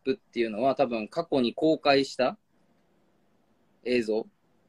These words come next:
は使っていいんですかって来てて、これ前多分どうするって話したと思うんやけど、基本は、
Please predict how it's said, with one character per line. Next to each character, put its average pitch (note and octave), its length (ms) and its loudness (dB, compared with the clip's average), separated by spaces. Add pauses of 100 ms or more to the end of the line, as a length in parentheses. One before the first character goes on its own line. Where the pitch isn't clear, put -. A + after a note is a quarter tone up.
(1700)
は C#3+ 120 0
使 - 220 0
っ C#3+ 80 4
て - 220 2
い D#3+ 40 6
い E3 80 4
ん D3 40 2
で A#2+ 120 2
す - 100 -18
か A#2 140 2
っ - 40 0
て F#2+ 160 -6
来 - 100 -14
て G2+ 140 0
て、 D2+ 360 0
こ - 140 -2
れ F3 80 10
前 G3+ 260 8
多 D#3 120 6
分 A#2 180 -2
ど B2+ 160 2
う D3 40 2
す F3 160 -2
る F#3+ 100 2
っ - 40 -18
て B2 100 -4
話 A2 360 -6
し - 100 -14
た A2 100 0
と F#2+ 120 -8
思 G2 140 -10
う G2 40 -6
ん G2 40 -6
や F2+ 120 -8
け - 140 -12
ど、 F#2 220 -2
基 B3+ 140 6
本 C4 280 8
は、 B3 320 2